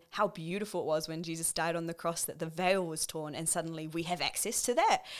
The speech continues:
And it's like, as soon as we realize that we have access to the presence of the Lord and that he dwells within us and that there is an ease to being in relationship with him and there's an ease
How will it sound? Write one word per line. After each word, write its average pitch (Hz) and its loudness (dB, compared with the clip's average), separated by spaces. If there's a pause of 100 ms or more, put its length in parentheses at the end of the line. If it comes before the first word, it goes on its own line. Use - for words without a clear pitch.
(140)
And 190 4
it's - 2
like, 185 2
as 190 0
soon 254 6
as 220 4
we 214 2
realize 185 4
that 143 -2
we 180 -2
have 185 -2
access - 2
to - -2
the 175 -4
presence 175 -2
of 165 -2
the 165 0
Lord 156 0
and 160 -4
that 160 0
he 185 -6
dwells 175 4
within 180 0
us 147 -4 (280)
and 170 -2
that 165 0
there 170 0
is 160 -2
an 160 -4
ease 208 0 (260)
to 160 0
being 196 -2
in 165 -2
relationship 165 0
with 156 -8
him 143 -8
and 156 -8
there's 160 -2
an 165 -4
ease 185 -2